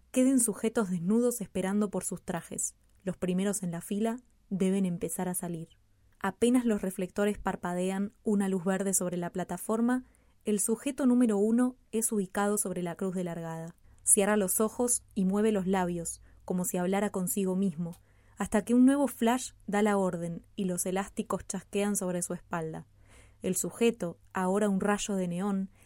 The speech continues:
se aleja hasta perderse en la oscuridad. Se sabe que cruzó al otro lado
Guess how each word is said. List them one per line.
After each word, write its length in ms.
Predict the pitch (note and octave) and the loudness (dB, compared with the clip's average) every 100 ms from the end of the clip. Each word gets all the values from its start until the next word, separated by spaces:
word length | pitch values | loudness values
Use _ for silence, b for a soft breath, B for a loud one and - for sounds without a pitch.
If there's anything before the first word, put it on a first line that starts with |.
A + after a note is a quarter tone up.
| b | b
se 200 | - - G3+ | -4 2 4
aleja 340 | A#3 C4 D4 | 4 2 -4
hasta 220 | - G#3+ | -4 -4
perderse 440 | F3+ F3+ F#3+ F#3+ G3+ | -2 -2 -2 -2 -2
en 60 | |
la 80 | F#3 | -2
oscuridad. 600 | F3 F3+ F3 E3+ E3 E3+ b b b b - | -4 -8 -4 -4 -6 -10 b b b b -8
Se 180 | F#3 | -4
sabe 280 | F#3 G3+ G#3 | 2 2 2
que 120 | G3 | 0
cruzó 300 | - F3+ - | -4 -4 0
al 100 | G3+ | 2
otro 220 | G3 F#3 F3+ | 0 0 0
lado 400 | G3 G#3+ A#3+ | 0 0 -2